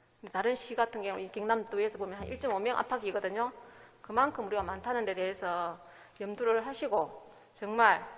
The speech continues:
어, 우리가 지금부터라도 더 다른, 더 다른 방법을 써서라도 저 수치를 우리가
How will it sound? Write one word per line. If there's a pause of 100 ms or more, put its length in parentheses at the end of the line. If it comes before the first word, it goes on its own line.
(460)
어,
우리가 (220)
지금부터라도 (420)
더
다른, (1500)
더 (160)
다른
방법을
써서라도 (340)
저
수치를
우리가